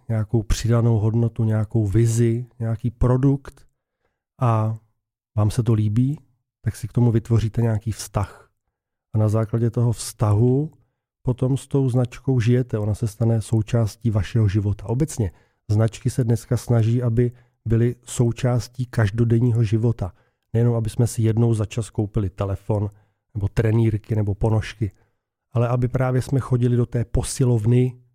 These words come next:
jako ten Lululemon, a aby oni na nás mohli pořád komunikovat a aby jsme si koupili třeba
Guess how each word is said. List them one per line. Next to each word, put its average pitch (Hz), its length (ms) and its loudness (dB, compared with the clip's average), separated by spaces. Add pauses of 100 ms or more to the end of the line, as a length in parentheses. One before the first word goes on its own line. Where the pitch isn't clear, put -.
jako 113 200 -2
ten 113 180 0
Lululemon, 113 720 2 (420)
a 117 80 -8
aby 120 240 0
oni 123 220 4
na 117 100 2
nás 117 240 -2
mohli 113 240 0
pořád 120 460 -2
komunikovat 120 720 2
a 117 80 -8
aby 127 140 -2
jsme 139 140 0
si 131 140 -4
koupili 123 360 0
třeba 117 380 -2